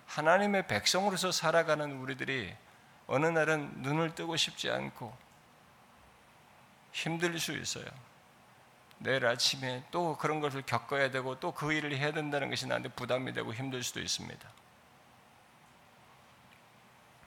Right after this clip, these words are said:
여러분, 그때 그게 여러분들이 극복 가능한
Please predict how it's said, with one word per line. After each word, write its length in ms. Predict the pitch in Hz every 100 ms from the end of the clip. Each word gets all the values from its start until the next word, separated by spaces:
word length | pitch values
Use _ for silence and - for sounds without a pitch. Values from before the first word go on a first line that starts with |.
| - - - - - - - - - - - - - -
여러분, 440 | - 120 127 120 69 127 - - - - - -
그때 640 | 139 - 131 151 135 87 104 - - - - - - - - - - - - - - - - - - - - - -
그게 640 | - 117 127 123 131 107 98 123 - - - - - - - - - - - -
여러분들이 400 | 110 143 143 143
극복 540 | - 131 - 170 -
가능한 680 | - 135 131 131 113 82 110